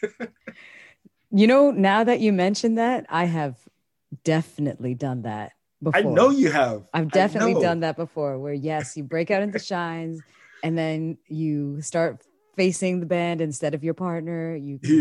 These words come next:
Speaker 1: Yeah.
Speaker 2: clap, and then you go from your shines to, like, a sidestep, rock, rock.
Speaker 1: Exactly.
Speaker 2: You know, and then you just stop moving, but you keep on, you know, woo, screaming for the band. And yeah, you're, you're very confused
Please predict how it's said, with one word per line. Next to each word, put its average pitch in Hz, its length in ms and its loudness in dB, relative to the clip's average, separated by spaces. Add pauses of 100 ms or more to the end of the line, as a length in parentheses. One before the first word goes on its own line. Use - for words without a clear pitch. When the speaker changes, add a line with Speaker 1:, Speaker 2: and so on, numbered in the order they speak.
Speaker 1:
Yeah. 143 80 4
Speaker 2:
clap, 165 460 0 (240)
and 156 120 -4
then 160 120 -2
you 151 80 -4
go 165 180 0
from 160 220 -4
your 160 100 0
shines 156 540 -4
to, 160 120 -4
like, 143 220 -6
a 135 60 -8
sidestep, 151 840 -4
rock, 139 360 -4
rock. 139 440 -6
Speaker 1:
Exactly. 127 580 -2
Speaker 2:
You 135 80 2
know, - 60 0
and 170 160 0
then 175 160 0
you 170 60 -2
just 156 220 -2
stop 151 360 -2
moving, 143 540 -4
but 143 160 -8
you 143 100 -8
keep 175 280 -6
on, 147 320 -4
you 156 100 -4
know, 151 80 -4
woo, 370 560 -2
screaming 208 480 -4
for 170 120 -4
the 156 100 -4
band. 170 480 -4 (560)
And 160 320 -2 (280)
yeah, 185 200 2
you're, 156 300 -2 (100)
you're 156 160 -6
very 190 260 2
confused 175 720 -6